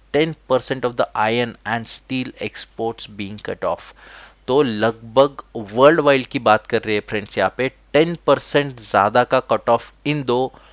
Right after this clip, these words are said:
कंट्रीज के वॉर की वजह से चल रहा है। तो इस तरीके की सिचुएशन जो होती है वो उन कंपनी के लिए अच्छी होती है, particularly जो other countries में है और इन कंट्रीज का जो एक्सपोर्ट माल होता है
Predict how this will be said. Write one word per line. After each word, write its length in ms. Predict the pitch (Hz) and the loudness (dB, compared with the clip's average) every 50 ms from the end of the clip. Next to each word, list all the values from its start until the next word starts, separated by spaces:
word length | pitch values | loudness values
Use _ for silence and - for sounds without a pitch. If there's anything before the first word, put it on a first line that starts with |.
| _ _ - _ _ | _ _ -20 _ _
कंट्रीज 360 | 120 117 107 - 123 120 - | -4 -4 -2 -4 -6 -6 -4
के 100 | - - | -4 -4
वॉर 280 | 123 113 101 101 101 98 - | -4 -2 -2 -2 -2 -4 -4
की 60 | - | -4
वजह 160 | 110 104 98 95 | -4 -4 -4 -6
से 140 | - - 98 | -10 -14 -10
चल 200 | - 104 92 87 | -8 -8 -8 -6
रहा 140 | - 92 90 | -6 -6 -6
है। 100 | 90 - - - - - - - _ - | -8 -12 -16 -20 -20 -20 -20 -14 _ 2
तो 180 | 143 151 - _ _ _ _ _ _ _ _ - | 2 2 2 _ _ _ _ _ _ _ _ -8
इस 220 | 165 175 - - | -8 -8 -6 2
तरीके 320 | - 165 151 156 147 147 143 | 2 2 4 4 0 -2 -4
की 120 | 139 151 | -4 -6
सिचुएशन 540 | 143 - 131 113 - 131 127 - - 120 127 | -8 -8 -10 -10 -8 -10 -8 -6 -6 -8 -6
जो 100 | 123 120 | -4 -6
होती 260 | 110 101 - 110 104 107 | -6 -6 -8 -10 -6 -2
है 160 | 113 123 120 - _ | -2 -2 -2 -4 _
वो 220 | 127 127 139 - - - | -6 -6 -6 -6 -4 -8
उन 140 | 147 156 160 - | -8 -8 -6 -4
कंपनी 400 | 156 143 143 - 156 147 143 139 | -4 -4 -2 -2 -4 -4 -4 -8
के 140 | 127 - 147 | -8 -8 -6
लिए 120 | 147 147 | -4 -4
अच्छी 300 | 117 104 - - - - | -4 -4 -6 -6 -6 -4
होती 280 | 135 127 117 - - 120 | -2 -4 -4 -4 -4 -4
है, 100 | 117 - | -4 -2
particularly 480 | - 113 104 107 113 120 117 120 117 113 117 | -4 -6 -6 -6 -10 -8 -8 -8 -10 -12 -8
जो 200 | 113 131 - - - | -6 -6 -4 -2 0
other 280 | 113 117 117 135 135 - | 0 4 4 4 4 4
countries 340 | 143 131 131 123 135 139 127 | 2 0 0 0 -4 -4 -4
में 160 | 131 139 131 | -4 -6 -4
है 160 | 123 135 151 160 - _ | -2 0 -2 -2 -4 _
और 200 | - 123 127 - _ _ | -2 -2 -2 -2 _ _
इन 140 | 156 160 151 - | -6 -6 -4 -4
कंट्रीज 500 | 147 131 127 120 139 131 131 131 - - - - | -4 -4 -4 -4 -4 -4 -4 -4 -6 -12 -4 0
का 120 | 131 120 | 0 0
जो 220 | 117 120 120 - - 123 | 0 -2 -8 -8 -8 -12
एक्सपोर्ट 540 | 120 - - - _ 139 139 139 - - | -12 -12 -16 -8 _ -2 -2 -2 -2 -6
माल 180 | 131 117 113 113 | -2 -2 -2 0
होता 240 | 110 107 - - 107 | -2 -6 -4 -2 -2
है 160 | 117 123 127 | -2 -2 -6